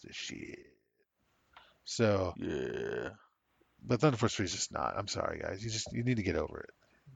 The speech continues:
Speaker 1: It's just wrong. Wonder Boy and Monster World.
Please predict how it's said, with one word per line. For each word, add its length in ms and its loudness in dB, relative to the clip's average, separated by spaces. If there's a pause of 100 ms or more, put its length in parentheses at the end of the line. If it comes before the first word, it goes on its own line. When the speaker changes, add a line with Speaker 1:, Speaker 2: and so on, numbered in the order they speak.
Speaker 1:
It's 100 -6
just 160 -8
wrong. 240 0 (2250)
Wonder 220 6
Boy 240 8
and 100 4
Monster 340 4
World. 460 4